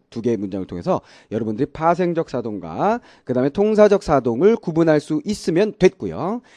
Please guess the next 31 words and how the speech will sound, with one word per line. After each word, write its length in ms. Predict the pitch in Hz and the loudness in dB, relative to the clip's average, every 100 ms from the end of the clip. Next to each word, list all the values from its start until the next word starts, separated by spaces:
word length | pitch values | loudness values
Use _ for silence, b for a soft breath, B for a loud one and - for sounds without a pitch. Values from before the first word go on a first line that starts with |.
| b | b
자, 160 | - 214 | -2 0
그 80 | 254 | 4
다음에 300 | 226 113 101 _ b b | 4 2 -8 _ b b
자동사와 1040 | - 117 170 240 262 208 147 113 131 92 85 | -8 -4 0 0 0 2 0 2 0 -2 -10
그 60 | |
다음에 220 | 113 110 151 | -12 -8 -8
타동사, 1040 | - 202 202 208 180 107 87 120 190 247 b b | -8 -6 0 0 0 -8 -8 -6 -6 -8 b b
그 100 | - | -2
다음에 180 | 139 151 | 0 0
형용사 580 | 165 233 240 202 135 95 b b | 0 0 0 0 -6 -10 b b
모두 640 | 110 120 240 254 131 135 _ b | -4 4 4 4 -2 -6 _ b
사동을 520 | - - 208 226 254 | -8 -6 0 0 2
만들 300 | 247 170 160 | 4 4 2
수가 260 | 147 151 135 | 0 0 0
있는데요. 440 | 165 156 120 92 85 | 0 0 0 -2 -8
한번 280 | 165 139 113 | -4 -6 -2
보시면 580 | 127 - 98 120 160 | -4 -4 -6 -6 -6
되겠습니다. 640 | 139 110 - 85 80 113 220 254 b b b | -8 -10 -8 -12 -8 -4 -4 -6 b b b
자, 120 | 160 | 2
따스한 380 | - 247 233 226 | 8 6 8 4
햇살이 260 | 220 233 | 4 4
얼음을 460 | 226 190 196 240 233 | 6 6 6 4 6
녹인다. 560 | 190 190 220 214 214 190 | 4 4 0 2 4 4
여기 140 | 185 | 2
뭐가 200 | 156 156 | 4 4
들어있어요? 320 | 147 123 113 - b | 4 2 -2 -12 b
이히리기 640 | 180 185 233 226 208 220 196 | 0 2 2 0 -4 -4 -6
우구추 580 | 180 180 180 - 156 147 | -6 0 0 0 -4 -4
중에 400 | - 131 196 - _ | -6 -2 -2 -2 _
이가 460 | 202 220 226 214 | -10 0 2 2
들어있죠. 680 | - 143 143 - 143 - 107 | 2 -4 -4 -6 -12 -8 -10